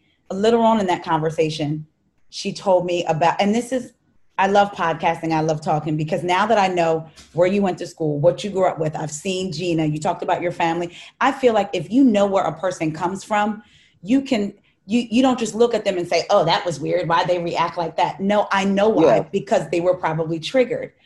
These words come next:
Speaker 1: So I like
Speaker 2: Mm-hmm.
Speaker 1: knowing people's backstories. So she says to me, and this was recent that this happened,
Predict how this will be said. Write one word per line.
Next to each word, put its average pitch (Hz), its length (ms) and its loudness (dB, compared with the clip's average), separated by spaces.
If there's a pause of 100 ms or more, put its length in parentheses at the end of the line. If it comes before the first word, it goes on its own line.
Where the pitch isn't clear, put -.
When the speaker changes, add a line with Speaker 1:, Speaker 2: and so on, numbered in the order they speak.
(200)
Speaker 1:
So - 260 2
I 214 120 4
like 220 260 4
Speaker 2:
Mm-hmm. 202 160 -6
Speaker 1:
knowing 190 280 -2
people's 180 300 -8
backstories. 160 720 -2 (160)
So 208 160 0
she 202 180 -4
says 254 360 2
to 185 60 -4
me, 160 340 -2 (240)
and 165 120 -4
this 190 140 -2
was 226 140 2
recent 214 580 2 (420)
that 160 140 -4
this 165 160 0
happened, 156 480 -4